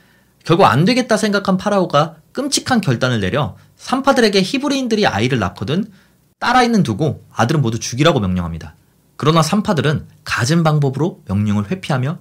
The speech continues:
말을 듣지 않았죠. 결국 모든 백성에게 명령하여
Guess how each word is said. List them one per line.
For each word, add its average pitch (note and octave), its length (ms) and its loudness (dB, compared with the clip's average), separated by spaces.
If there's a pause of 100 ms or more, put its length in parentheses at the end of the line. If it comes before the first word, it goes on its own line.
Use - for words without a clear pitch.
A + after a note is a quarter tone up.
말을 G2+ 200 -4
듣지 G2 220 -8
않았죠. D2+ 400 -10 (460)
결국 C#3 260 0
모든 C#3+ 320 2
백성에게 D#3+ 440 0
명령하여 G2 580 0